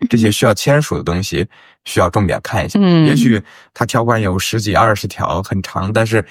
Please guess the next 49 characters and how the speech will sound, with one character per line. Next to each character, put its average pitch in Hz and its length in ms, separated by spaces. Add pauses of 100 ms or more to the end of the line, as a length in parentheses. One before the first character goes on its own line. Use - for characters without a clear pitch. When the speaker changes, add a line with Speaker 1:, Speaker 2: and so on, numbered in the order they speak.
(200)
Speaker 1:
有 95 180
一 110 60
些 123 240
是 110 240
黑 120 200
体 - 220
的、 - 120
高 98 200
亮 107 200
的， - 100
这 101 100
也 85 100
是 - 300 (280)
有 85 140
要 95 180
求 - 180
的。 - 100 (220)
比 110 80
如 101 120
说 110 300
一 107 160
飞 110 140
刚 107 100
才 101 140
说 110 160
的 104 80
这 117 100
种 104 80
费 120 200
率 120 180
的 104 80
问 95 180
题 101 160
或 104 120
者 98 80
利 117 200
率 117 200
的 92 80
问 90 180
题， 101 180 (360)
它 107 120
都 110 180
一 101 120
定 107 160
会 104 160
用 95 160
黑 101 180
体 - 260
来 - 260